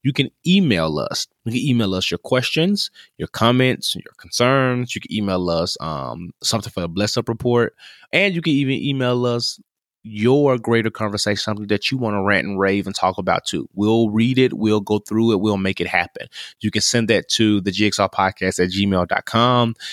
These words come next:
and then we will be able to look at those, read those, and determine if it'll make the show or not. Most of them will. I, I think y'all gonna come up with some good stuff. So, love y'all again. Super appreciative that you joined us. And as always, do what you can,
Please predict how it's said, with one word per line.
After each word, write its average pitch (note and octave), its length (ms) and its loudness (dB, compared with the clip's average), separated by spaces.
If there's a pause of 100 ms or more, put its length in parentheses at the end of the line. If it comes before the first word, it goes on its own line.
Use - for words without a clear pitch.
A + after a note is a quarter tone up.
(180)
and G2 160 0
then F2+ 360 2
we G2+ 200 2
will G2 160 2
be F2+ 180 2
able F2+ 220 0
to - 120 -6
look G#2 200 0
at A2 140 0
those, F#2 260 0
read G2 220 0
those, F2+ 260 -2
and - 80 -8
determine F2 580 0 (180)
if - 160 -2
it'll G2+ 140 -2
make G2 160 -2
the B2 80 -2
show F3+ 220 2
or A#2+ 60 2
not. F#2 220 -2
Most E3+ 280 0
of D3 40 -2
them B2 160 0
will. G2 160 0
I, A2 160 0
I D3 120 0
think C#3+ 200 -6
y'all A2+ 120 2
gonna G2 100 0
come G2+ 140 -8
up F#2+ 80 -6
with F#2 80 -4
some F2 100 -10
good E2 160 -8
stuff. - 320 -10
So, C#3+ 360 0 (360)
love C#3+ 220 2
y'all C#3 200 4
again. B2 480 -2 (360)
Super C#3+ 400 -2
appreciative A#2 720 -2
that F#2 220 -2
you A2 80 -2
joined G#2+ 400 -2
us. G2 180 -2
And A2+ 100 0
as C3+ 120 2
always, A2+ 720 2
do A#2 100 -2
what C3+ 180 2
you C3+ 60 -4
can, D3+ 480 0